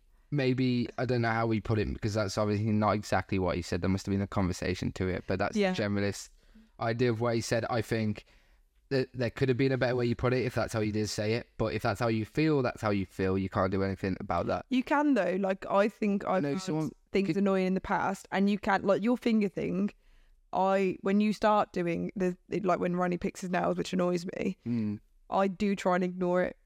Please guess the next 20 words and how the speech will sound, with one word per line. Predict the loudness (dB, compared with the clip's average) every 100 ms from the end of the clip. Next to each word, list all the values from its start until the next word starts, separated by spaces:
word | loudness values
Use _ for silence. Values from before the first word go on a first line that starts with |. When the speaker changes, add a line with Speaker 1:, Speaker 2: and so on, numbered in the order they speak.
| _ -4
Speaker 2:
Unless, | 0 2 0 -2
if, | -2
unless | 2 2 0 -2
you're |
doing | -2 0 0 2
it |
near | 2 2
my | 2
ear, | 2 0 0 -2 -4 0
then | 2 2
Speaker 1:
Yeah, |
Speaker 2:
I'm | 2
Speaker 1:
don't | -2
Speaker 2:
like, | -2
Speaker 1:
do | -2
it |
by | -2
your | -2 -2
ear, |
though. | -4